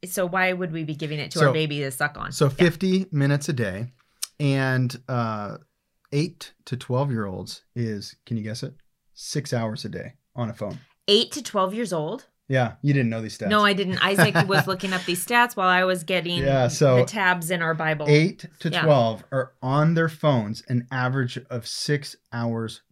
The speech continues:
Speaker 2: per day. So if you add up all the
Speaker 1: Wow.
Speaker 2: little moments and add 'em all together and some of the long moments, it adds up to six
Speaker 1: You know,
Speaker 2: hours.
Speaker 1: I almost wonder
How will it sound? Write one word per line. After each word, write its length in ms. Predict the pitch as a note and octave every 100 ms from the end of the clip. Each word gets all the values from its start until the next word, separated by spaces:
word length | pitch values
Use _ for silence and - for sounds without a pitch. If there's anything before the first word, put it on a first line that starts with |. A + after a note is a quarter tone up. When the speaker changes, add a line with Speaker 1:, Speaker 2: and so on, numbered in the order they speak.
| _ _
Speaker 2:
per 340 | - C3 C3+
day. 360 | C3 B2 - - _ _ _ _ _
So 140 | -
if 80 | B2
you 80 | B2
add 160 | B2+
up 160 | C#3+ B2+
all 160 | B2+ C#3+
the 80 |
Speaker 1:
Wow. 60 | D#3+
Speaker 2:
little 160 | D#3+ E3+
moments 480 | E3 D3+ C3+ D3+ A#2+
and 80 |
add 120 | A#2+ B2
'em 100 | A#2+
all 140 | C#3
together 520 | D#3+ F#3 G3+ A#2+ C#3+ D3
and 120 | B2
some 160 | B2
of 40 | A#2
the 60 | B2
long 280 | D3 D#3 A#2
moments, 460 | A2 A2 A#2 - _ _ _ _ C3
it 100 | A#2+
adds 200 | A#2+ A#2+
up 140 | A2+
to 80 | A#2
six 240 | - -
Speaker 1:
You 80 | A2+
know, 80 | E4
Speaker 2:
hours. 120 | D4+
Speaker 1:
I 120 | E4
almost 280 | G4 G4+ -
wonder 520 | G#3+ G3+ G3 G3 F#3